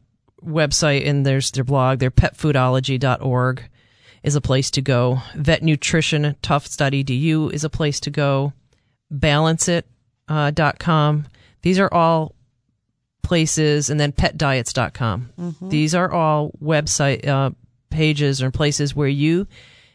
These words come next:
Speaker 1: and there's a fee for it, but you, they will help you with doing a balanced diet
Speaker 2: Right.
Speaker 1: based on your pet's medical records, medical conditions, whether your pet's healthy. They'll help you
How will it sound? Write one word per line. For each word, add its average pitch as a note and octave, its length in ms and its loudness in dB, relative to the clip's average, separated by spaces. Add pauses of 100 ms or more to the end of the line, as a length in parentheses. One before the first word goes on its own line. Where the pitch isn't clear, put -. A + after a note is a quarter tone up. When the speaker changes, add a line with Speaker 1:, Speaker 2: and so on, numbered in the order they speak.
(180)
Speaker 1:
and D#3+ 300 0
there's E3 140 2
a - 40 -6
fee - 340 -2
for C#3 280 0
it, - 200 -2
but D#3 300 -2
you, E3 360 2
they D#3 160 0
will D3+ 120 0
help D#3 300 -2
you D3+ 180 2
with D3 280 -2
doing C#3+ 220 0
a C3 60 0
balanced C#3+ 440 0
diet F3 380 -2 (200)
Speaker 2:
Right. E3+ 200 -14
Speaker 1:
based D#3 280 0
on C#3+ 120 2
your C3+ 100 -2
pet's - 260 -2
medical F3 440 0
records, E3+ 380 0
medical D#3 420 0
conditions, C#3+ 720 -2
whether C3+ 180 0
your B2+ 140 0
pet's - 240 -6
healthy. F3 600 0 (360)
They'll E3 200 2
help F#3 300 -2
you D#3 280 -2